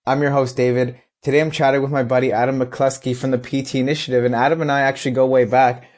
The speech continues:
We've been chatting on Instagram since he was in his physical therapy school and since I started my page in twenty sixteen.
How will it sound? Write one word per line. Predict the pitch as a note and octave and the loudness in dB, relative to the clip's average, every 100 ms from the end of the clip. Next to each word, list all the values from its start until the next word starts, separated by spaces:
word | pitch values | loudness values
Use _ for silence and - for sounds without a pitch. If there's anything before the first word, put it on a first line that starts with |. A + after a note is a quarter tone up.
| _ | _
We've | C3 B2 | -4 -2
been | C3 | -2
chatting | D3+ C3 C3 | 2 2 2
on | |
Instagram | B2+ B2+ - C3 A#2+ A#2+ | -2 -4 -2 0 0 -2
since | C3+ B2 B2 | -2 -2 -2
he | C3+ | -2
was | C3 B2+ | 0 0
in | B2 A#2+ A#2+ _ - | 0 -2 -6 _ -4
his | A#2+ A#2+ | -4 -2
physical | B2+ B2 B2 | -2 -2 -2
therapy | D3+ D#3 D3+ D3 | 0 0 0 -2
school | - D3 C#3 | -2 -2 -2
and | C3 | -2
since | C3 | -2
I | C3 B2+ | 0 0
started | B2 B2+ A#2+ | 0 0 0
my | B2 | 0
page | A#2 B2 A#2+ | 0 0 0
in | A#2 | -2
twenty | B2+ A#2+ | -2 -2
sixteen. | A#2 G#2 - - C3+ A2+ | -2 -4 -4 -4 -2 -2